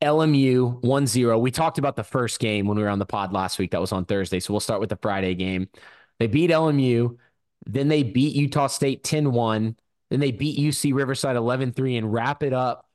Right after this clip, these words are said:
run ruling number eight U C L A right before the Super Bowl on national T V, nine to one.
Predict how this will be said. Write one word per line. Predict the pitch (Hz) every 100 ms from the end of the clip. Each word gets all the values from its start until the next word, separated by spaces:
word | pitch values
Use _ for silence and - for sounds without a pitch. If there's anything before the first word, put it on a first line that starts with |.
| _
run | 117 131 143 160
ruling | 147 143 135
number | 131 120 120 _
eight | 127 151 -
U | 143 156
C | - 151
L | 135 127
A | 120 117
right | 113 131
before | 147 139 147
the | 117
Super | - 147 135
Bowl | 113 107 104 107 - - _ _ _
on | - 160 170
national | 156 143 131 139 127
T | - 120 107
V, | 107 107 101 -
nine | 110 117 127 123
to | 120
one. | 107 107 107 104 104